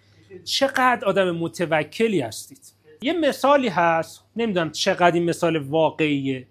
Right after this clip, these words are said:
خب، ولی، اه، ولی در حوزه توکل و خوبه که بگم. می‌گن که یه شخصی اومد پیش حضرت موسی، گفت: «آقا دعا کن بارون بیاد.» حضرت موسی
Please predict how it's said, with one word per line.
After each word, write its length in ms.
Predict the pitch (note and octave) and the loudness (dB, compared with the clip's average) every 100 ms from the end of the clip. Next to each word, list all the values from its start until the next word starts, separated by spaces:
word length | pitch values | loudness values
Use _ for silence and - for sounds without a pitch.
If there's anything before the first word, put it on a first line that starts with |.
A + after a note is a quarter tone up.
| _ | _
خب، 400 | F3 E3+ A3 - _ - | 0 0 0 -6 _ -2
ولی، 360 | D4 C#4 C4+ _ _ _ _ _ - | 0 0 -4 _ _ _ _ _ -10
اه، 400 | G3+ F#3+ F#3+ F#3 F#3+ - _ _ _ _ | -4 -2 -2 -4 -8 -18 _ _ _ _
ولی 160 | G#3 A#3 | -2 4
در 180 | A#3 G3 | 6 6
حوزه 300 | G3 F3+ G#3+ | 4 2 2
توکل 580 | G3+ F3 E3 - G3+ F#3 | 2 2 0 0 0 2
و 140 | D#3+ - | 0 -2
خوبه 220 | - F3 | -8 -8
که 100 | D#3+ | -8
بگم. 240 | B2 A#2 - | -10 -16 -16
می‌گن 280 | G3+ C4+ E4 | -6 -2 0
که 80 | D4+ | 0
یه 520 | C#4 C#4 C#4 C4 G#3 - _ | 2 4 6 4 2 -8 _
شخصی 840 | - - G#3 G#3+ - D#3 C#3 C3 - _ _ _ _ _ _ _ _ _ _ _ _ _ _ - | -4 4 4 2 -2 -2 -2 -4 -10 _ _ _ _ _ _ _ _ _ _ _ _ _ _ -4
اومد 260 | F#3+ G#3+ | 2 2
پیش 160 | A3+ G#3+ | 0 0
حضرت 340 | G#3+ F3 G3+ | 2 2 0
موسی، 400 | A#3 F#3+ D#3+ - | -2 -2 -2 2
گفت: 1400 | F3 C#3+ A#2+ - _ _ _ _ _ _ _ _ - E4+ | 4 4 -2 -12 _ _ _ _ _ _ _ _ -2 4
«آقا 120 | C#4+ | 4
دعا 320 | G3+ G#3+ A3+ | 6 8 6
کن 200 | A3 A#3+ | 6 2
بارون 320 | F3+ E3+ D3 | 4 4 2
بیاد.» 480 | C3 - - _ - _ _ _ _ _ _ _ _ _ _ _ _ - | -4 -14 -20 _ -20 _ _ _ _ _ _ _ _ _ _ _ _ -6
حضرت 280 | B3+ C4+ | 0 0
موسی 600 | B3+ B3 A#3 - A#3+ A#3+ | 0 -2 -4 -2 0 0